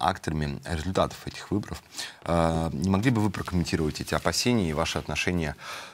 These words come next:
к тому факту, что голосуют, э, и на территории, м, Херсонской области, и Д Н Р, так называемых, так называемых Л Н Р, и даже в Харьковской области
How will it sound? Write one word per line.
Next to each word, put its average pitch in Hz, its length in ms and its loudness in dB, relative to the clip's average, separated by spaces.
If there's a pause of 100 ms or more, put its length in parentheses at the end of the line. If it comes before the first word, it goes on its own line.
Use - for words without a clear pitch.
(120)
к - 60 -20
тому 101 200 -4
факту, - 300 -2
что - 260 -2
голосуют, 107 680 0
э, 80 500 0
и 85 380 0 (140)
на 85 420 0
территории, 78 520 0
м, 71 460 -6 (120)
Херсонской - 600 2
области, 101 480 2
и 87 320 0
Д 78 140 -4
Н 85 140 0
Р, 120 120 2
так - 180 -10
называемых, 92 540 2
так - 160 -16
называемых 65 500 -8
Л 71 120 -2
Н 82 100 2
Р, 117 140 2 (500)
и 98 80 2
даже 104 640 6
в - 100 -14
Харьковской - 600 2
области 104 640 2